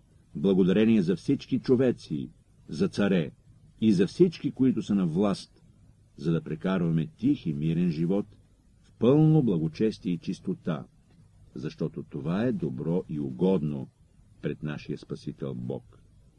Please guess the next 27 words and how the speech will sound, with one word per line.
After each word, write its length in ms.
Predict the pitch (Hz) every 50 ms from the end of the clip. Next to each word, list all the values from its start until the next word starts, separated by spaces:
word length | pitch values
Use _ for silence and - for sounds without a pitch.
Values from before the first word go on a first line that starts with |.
| - _ _ _
който 260 | - 73 76 78 78
иска 280 | 78 78 - - - 78
да 100 | 73 76
се 120 | - 85
спасят 460 | - - - 78 - - - 76 -
всички 380 | _ - - 82 - - - -
човеци 640 | - - 92 85 95 95 90 - - 92 92 - - _ - - - - - - - _ - - -
и 100 | 127 143
да 100 | 165 151
достигнат 580 | 139 151 156 - 160 151 151 143 123 - 85
до 100 | 82 90
познание 600 | 80 - 82 80 65 65 85 95 101 101 104 98
на 140 | 95 95 - -
истината, 720 | - 127 120 - - 78 71 65 - - - 64 64 - - - _ _ - _ _ _ _ - - - - - -
защото 420 | 65 69 71 - - 65 - 73
един 280 | 71 69 69 87 95 98
е 60 | 95
Бог, 460 | 82 101 101 98 - - - - - _ _ - - _ _ _ _ _ _ _ _
един 600 | 82 90 90 78 82 127 160 170 170 170 160 175 - - - -
и 160 | - 151 165
ходатай 720 | - - - 127 135 123 117 131 120 120 - - 165 165 151
между 380 | 131 113 98 85 73 80 80
Бога 420 | 69 67 69 82 87 85 76 76 78
и 100 | 73 67
човеци, 680 | - - 82 71 69 85 92 90 - - - 107 107 - - - _ _ _ _ _ _ _ _ _ _ _ _
човекът 560 | - - 69 95 120 120 120 - 123 123 -
Христос 600 | - 78 69 67 - - 85 80 82 - -